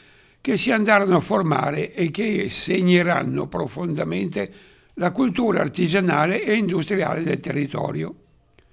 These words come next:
esportando in tutto il mondo la fama di Parabiago,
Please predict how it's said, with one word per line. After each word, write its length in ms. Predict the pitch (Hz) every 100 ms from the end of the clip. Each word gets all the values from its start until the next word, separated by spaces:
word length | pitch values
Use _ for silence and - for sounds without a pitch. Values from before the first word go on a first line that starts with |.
| _ _ _
esportando 760 | - 165 - 170 - 170 156 139
in 140 | 139
tutto 260 | 190 160 143
il 80 | 143
mondo 600 | 151 165 165 214 294 - _
la 160 | - 131
fama 360 | 139 143 165 156
di 140 | 151
Parabiago, 720 | - 147 139 135 - - -